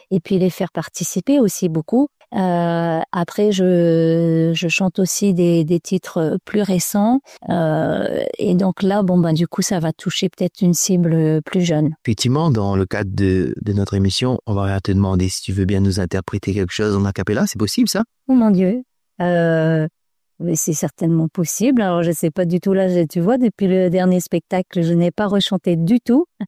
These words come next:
Speaker 1: <laughs> Et, euh, bah, si je devais partir sur quelque chose, on va dire que je partirais un petit peu sur mon, mon interprète fétiche qui est Edith Piaf, euh, pour laquelle, euh, j'avais justement, euh,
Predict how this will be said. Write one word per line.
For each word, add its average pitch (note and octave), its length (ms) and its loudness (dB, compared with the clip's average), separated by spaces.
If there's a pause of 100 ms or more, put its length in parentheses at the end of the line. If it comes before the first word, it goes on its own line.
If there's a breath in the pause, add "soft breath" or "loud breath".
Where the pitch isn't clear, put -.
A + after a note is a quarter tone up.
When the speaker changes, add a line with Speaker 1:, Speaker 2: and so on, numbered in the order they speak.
(220)
Speaker 1:
<laughs> F#3 360 -2 (320)
Et, F#3+ 240 2
euh, F3 520 2
bah, F3 160 0
si A3 220 -2
je G#3 100 2
devais G#3 360 2
partir A3 420 -6
sur G3+ 220 -4
quelque F#3+ 360 -2
chose, A3+ 480 2
on F#3+ 160 2
va F3+ 100 0
dire F#3 240 0
que F3+ 220 2
je F3+ 140 -2
partirais F#3+ 640 -2
un F#3+ 140 2
petit - 160 -6
peu F#3+ 220 -2
sur F#3 280 -4
mon, F3 380 2 (220)
mon F#3 160 2
interprète F3+ 800 -2
fétiche - 600 -2
qui F3+ 200 0
est F3+ 160 4
Edith E3+ 260 0
Piaf, G#3+ 480 -4 (140)
euh, F3+ 340 0
pour F#3 160 -2
laquelle, G3 640 0
euh, E3+ 760 2 (420 loud breath)
j'avais F#3 420 0
justement, F#3+ 720 2
euh, E3+ 380 2